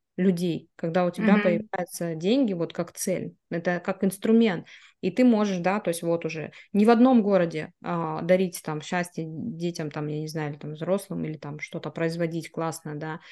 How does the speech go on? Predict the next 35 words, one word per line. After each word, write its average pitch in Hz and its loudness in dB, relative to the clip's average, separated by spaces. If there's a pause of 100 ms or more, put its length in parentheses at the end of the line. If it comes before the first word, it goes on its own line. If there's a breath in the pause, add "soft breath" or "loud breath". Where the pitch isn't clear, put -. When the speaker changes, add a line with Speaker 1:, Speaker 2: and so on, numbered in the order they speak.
(160 loud breath)
Speaker 1:
или 180 2
консультировать 180 -2
людей, 170 -4
или 165 -4
еще 156 -8
что-то - -14
там, 147 -10 (520 loud breath)
а 175 0
ты 185 -2
можешь 185 0
там 156 -8 (220)
на 202 4
два, 175 0
на 165 -4
три, 175 -4
вообще, 180 -2
может 170 0
быть, 170 -6
в 170 -4
онлайне 175 0
ты 160 -8
можешь 160 -8
это 147 -10
потом 156 -8
делать 160 -8
и - -20
так 160 -12
далее. 151 -8
То 156 -14
есть - -16
на, 160 -6
на, 165 -4
для 185 0
большего 220 2
количества, 180 -6